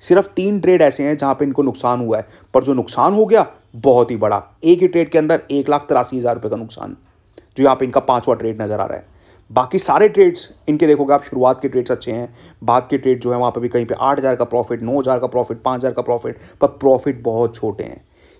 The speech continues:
यही दिक्कत होती है ट्रेडर्स के साथ, उनको एनालिसिस तो करने आते हैं,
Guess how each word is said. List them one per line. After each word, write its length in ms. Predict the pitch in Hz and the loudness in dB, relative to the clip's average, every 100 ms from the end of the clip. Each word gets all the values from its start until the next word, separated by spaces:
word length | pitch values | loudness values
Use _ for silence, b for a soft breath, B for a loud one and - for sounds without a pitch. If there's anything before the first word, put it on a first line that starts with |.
| b | b
यही 360 | 120 135 143 | -2 2 2
दिक्कत 320 | 147 147 143 135 | 2 0 -2 -2
होती 180 | 131 | -2
है 60 | 131 | -4
ट्रेडर्स 280 | 127 117 117 | -4 -4 -4
के 80 | - | -4
साथ, 140 | 117 127 | -4 -4
उनको 200 | 123 131 | 0 0
एनालिसिस 400 | 135 147 151 151 | 2 0 0 -2
तो 60 | |
करने 240 | 156 151 151 | -2 0 2
आते 240 | 147 165 | 0 -2
हैं, 220 | 123 - | -8 -10